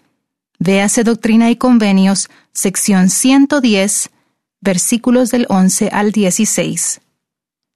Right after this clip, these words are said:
Pueden recibir revelación. El presidente de la Iglesia en forma personal.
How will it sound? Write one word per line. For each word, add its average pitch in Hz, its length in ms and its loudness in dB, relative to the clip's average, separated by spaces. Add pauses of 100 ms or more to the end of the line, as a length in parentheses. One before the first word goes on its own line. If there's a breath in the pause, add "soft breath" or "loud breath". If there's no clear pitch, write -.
(640)
Pueden 302 280 2
recibir 170 440 -2
revelación. 185 840 -2 (1160)
El 240 140 0
presidente 285 540 2
de 262 80 0
la 190 100 0
Iglesia 185 600 0
en 269 180 4
forma 175 360 -2
personal. 208 680 0